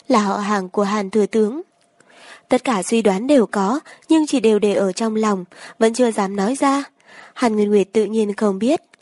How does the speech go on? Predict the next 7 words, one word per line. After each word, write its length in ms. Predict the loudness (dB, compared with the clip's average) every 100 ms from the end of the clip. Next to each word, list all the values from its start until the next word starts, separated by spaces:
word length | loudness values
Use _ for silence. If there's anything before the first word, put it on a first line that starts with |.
| _ _ _ -20 -20 -2
"Tráng 200 | 0 2
chủ 180 | 2
khách 220 | 2 -2 -2
khí." 360 | 0 0 -2 -8 _ _ _ _ 0
Cơm 180 | 2
nước 160 | 2 -4
xong, 240 | -2 -2